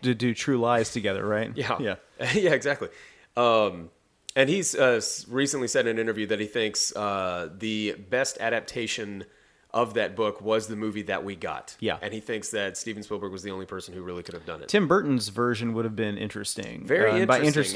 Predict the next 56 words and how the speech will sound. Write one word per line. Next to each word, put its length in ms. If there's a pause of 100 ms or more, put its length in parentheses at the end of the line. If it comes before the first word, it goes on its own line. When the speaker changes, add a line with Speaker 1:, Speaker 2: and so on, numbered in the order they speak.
Speaker 1:
interesting, 120
Speaker 2:
yeah. 60
Speaker 1:
meaning 380
I'm 100
glad 200
the 60
one 180
we, 140
we 160
got 200
the 60
one 160
we 80
got, 320
but 80
I 80
would 160
like 160
to 60
see 180
what 140
his 180
imagining 500
of 120
that 200
world 300
would 140
have 80
Speaker 2:
Mm-hmm. 180
Speaker 1:
been 20
like. 280 (160)
Speaker 2:
Yeah, 100
absolutely. 560
And, 180
um, 320
I 60
think, 260 (300)
you 100
know, 280
Richard 260
Donner, 340
the 120
guy 220
who 540
created 300
the 60
Goonies, 560 (320)
I 80
think 160
that, 240
that 140
could 100
have 60
been 100
really 180
interesting. 320